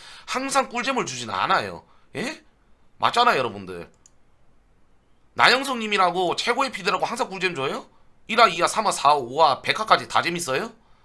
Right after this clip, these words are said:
아니에요. 그래 노잼은 나올 수가 있어. 근데 그 노잼이 빨리 나왔어 코트 형은. 그래 그거는 오케이 좋다 이거야. 어?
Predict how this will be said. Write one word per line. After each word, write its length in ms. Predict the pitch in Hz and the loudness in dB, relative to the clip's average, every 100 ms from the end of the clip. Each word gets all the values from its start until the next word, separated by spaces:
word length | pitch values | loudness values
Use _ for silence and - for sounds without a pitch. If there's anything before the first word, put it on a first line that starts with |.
| _ - - - | _ -20 -20 -6
아니에요. 1120 | 101 127 226 285 220 127 110 139 139 92 - _ _ _ _ _ _ - _ _ _ _ _ _ _ _ _ _ _ _ _ | -2 0 2 2 4 2 0 0 -2 -4 -10 _ _ _ _ _ _ -20 _ _ _ _ _ _ _ _ _ _ _ _ _
그래 220 | 220 226 | 2 2
노잼은 420 | 127 185 254 262 | 2 0 2 2
나올 180 | 147 110 | 4 2
수가 220 | 143 165 | 2 0
있어. 220 | 160 - 117 | 0 0 -8
근데 180 | 175 | -6
그 140 | 147 165 | -6 -8
노잼이 400 | 180 208 226 139 | -6 -2 -2 2
빨리 220 | 196 247 | 2 2
나왔어 440 | 117 95 92 92 | 0 -2 -6 -12
코트 220 | 87 202 160 | -12 -10 -6
형은. 340 | 104 92 82 - - - - | -6 -8 -18 -20 -20 -20 -8
그래 120 | 160 | -6
그거는 520 | 170 196 262 226 - - _ _ _ | -4 -2 0 0 -4 -18 _ _ _
오케이 300 | 175 180 151 | -8 -2 -2
좋다 260 | - - 151 | -4 0 0
이거야. 440 | 120 123 98 85 _ _ | 2 0 0 -6 _ _
어? 300 | - 185 233 | 2 2 2